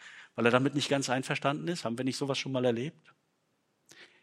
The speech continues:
Und ich merke es bei mir selbst manchmal, dass ich im Gottesdienst Gott aufzähle, was er alles Gutes getan hat, als müsste ich Gott das erzählen und wüsste er das nicht.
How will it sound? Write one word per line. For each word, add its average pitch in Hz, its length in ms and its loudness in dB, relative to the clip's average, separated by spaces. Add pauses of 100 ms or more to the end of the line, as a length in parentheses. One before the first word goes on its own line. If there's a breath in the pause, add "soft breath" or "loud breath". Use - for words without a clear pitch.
(200 soft breath)
Und 160 140 -4
ich 160 100 2
merke 170 240 4
es 156 80 0
bei 151 140 6
mir 135 140 2
selbst 165 360 0
manchmal, 120 460 0
dass 110 120 -2
ich 113 120 -4
im 117 100 -2
Gottesdienst 147 720 0 (840 loud breath)
Gott 160 260 4
aufzähle, 143 560 4
was 135 160 4
er 143 80 8
alles 143 220 6
Gutes - 260 0
getan 151 420 6
hat, 160 280 4 (960 loud breath)
als - 320 8
müsste 170 260 6
ich 151 140 4
Gott 165 180 6
das 165 140 6
erzählen 170 500 6
und 123 200 0
wüsste 233 240 2
er 156 80 4
das 127 200 0
nicht. - 380 -6